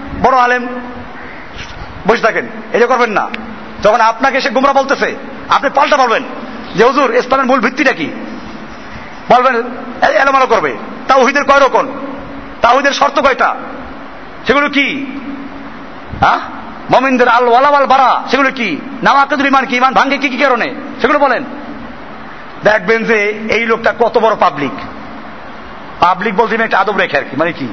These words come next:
পাবলিক মানে হচ্ছে বড় জাহেল, বড় মূর্খ। এখন এই জন্য আমি ওদেরকেও মাজুর মনে করি, অজ্ঞ মনে করি। কি মনে করি? ওরা মাজুর, অজ্ঞ। ওই পাবলিকের জন্য যে মাসলা,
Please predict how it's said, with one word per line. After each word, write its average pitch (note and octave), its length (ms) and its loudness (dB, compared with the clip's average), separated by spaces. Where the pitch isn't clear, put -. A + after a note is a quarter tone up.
পাবলিক F3 440 2
মানে G3 220 2
হচ্ছে G3+ 280 0
বড় F3+ 240 4
জাহেল, B2 320 0
বড় F#3 240 6
মূর্খ। F#3+ 260 -2
এখন G3 340 0
এই B3 120 2
জন্য C4 240 2
আমি A3+ 120 0
ওদেরকেও B3 400 2
মাজুর G3+ 320 2
মনে F3+ 140 0
করি, F#3+ 80 4
অজ্ঞ F#3+ 160 0
মনে E3+ 160 0
করি। D3 120 0
কি G3 80 -2
মনে A3+ 140 0
করি? D#3+ 200 -2
ওরা A#3+ 160 4
মাজুর, G#3+ 300 2
অজ্ঞ। D3+ 300 2
ওই A3+ 120 4
পাবলিকের A#3+ 560 0
জন্য C4+ 220 2
যে C4 100 4
মাসলা, C#4 380 4